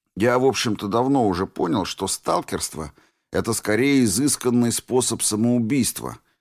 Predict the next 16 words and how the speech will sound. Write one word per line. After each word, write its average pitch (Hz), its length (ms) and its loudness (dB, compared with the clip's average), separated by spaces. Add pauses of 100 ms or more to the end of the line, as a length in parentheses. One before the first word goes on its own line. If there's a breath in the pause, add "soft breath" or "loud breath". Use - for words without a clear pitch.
чем 85 240 -2
верное 98 460 0
средство 101 540 -2
хорошо 87 440 -4
заработать. 92 800 -4 (580)
Но 131 360 2
после 117 380 2
того, 120 300 2
как 113 220 -2
красавица 117 840 0
Люська 113 640 2
окончательно 110 840 0
пробросила 107 760 2
меня 107 320 0
через 92 320 -4
колено, 123 680 2